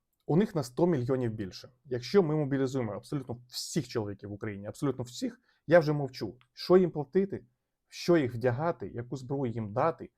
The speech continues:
який буде від них толк. Але уявимо, <clears throat> ми мобілізували абсолютно всіх. Абсолютно всіх чоловіків, які ми можемо мобілізувати.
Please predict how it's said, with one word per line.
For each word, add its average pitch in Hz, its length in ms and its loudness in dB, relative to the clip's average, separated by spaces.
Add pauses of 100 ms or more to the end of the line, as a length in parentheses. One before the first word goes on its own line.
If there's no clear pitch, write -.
(220)
який 123 220 -2
буде 127 200 -2
від 120 140 -2
них 123 220 -2
толк. 175 260 -2 (800)
Але 180 220 10
уявимо, 120 500 8 (320)
<clears throat> 214 920 12 (1500)
ми 170 200 6
мобілізували 135 680 4
абсолютно 123 440 -2
всіх. - 320 -16 (500)
Абсолютно 139 420 0
всіх 127 140 -4
чоловіків, 131 380 -2
які 147 140 -4
ми 120 80 0
можемо 139 280 0
мобілізувати. 113 580 -6